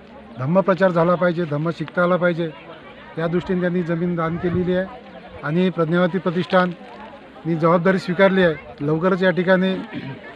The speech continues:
अ, एक केंद्राची निर्मिती होईल आणि त्या केंद्रामध्ये इथल्या बहुतांच्या लोकांना येऊन अमावस्या, पौर्णिमा, अष्टमीला अष्टशील उपवासात पालन करून धम्म शिकता येईल. या ठिकाणी वाचनालय पण राहील आणि या ठिकाणी मग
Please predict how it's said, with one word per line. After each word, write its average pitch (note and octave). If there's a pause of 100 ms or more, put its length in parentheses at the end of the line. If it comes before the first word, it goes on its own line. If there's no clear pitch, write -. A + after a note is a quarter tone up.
(120)
अ, D3
एक D#3+
केंद्राची F3+
निर्मिती E3
होईल F#3+ (260)
आणि D3
त्या F3
केंद्रामध्ये F3 (580)
इथल्या F#3+
बहुतांच्या E3+
लोकांना F3+
येऊन F3+ (640)
अमावस्या, F3
पौर्णिमा, F3
अष्टमीला F3
अष्टशील F3
उपवासात F3
पालन F3
करून F3+ (500)
धम्म E3
शिकता F#3
येईल. F#3+ (520)
या D#3+
ठिकाणी F3+
वाचनालय F3
पण F#3+
राहील G3 (600)
आणि E3
या F#3
ठिकाणी F#3+
मग F#3+